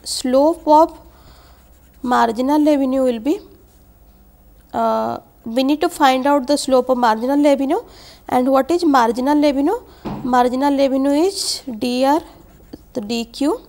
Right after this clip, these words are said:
So, that comes to D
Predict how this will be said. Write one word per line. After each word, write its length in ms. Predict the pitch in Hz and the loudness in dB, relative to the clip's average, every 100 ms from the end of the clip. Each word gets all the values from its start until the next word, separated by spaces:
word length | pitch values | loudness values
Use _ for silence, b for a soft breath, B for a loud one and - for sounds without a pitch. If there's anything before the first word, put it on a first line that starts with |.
| - B B B B B | -20 B B B B B
So, 520 | - - 247 247 247 - | -8 -2 0 0 -2 -2
that 320 | 254 254 - | -2 -2 -2
comes 360 | 269 262 - - | -2 -2 -4 -4
to 260 | 302 427 - - _ b b b b - 233 - | -2 -4 -8 -20 _ b b b b -14 -14 -6
D 380 | 247 269 359 | -2 0 -2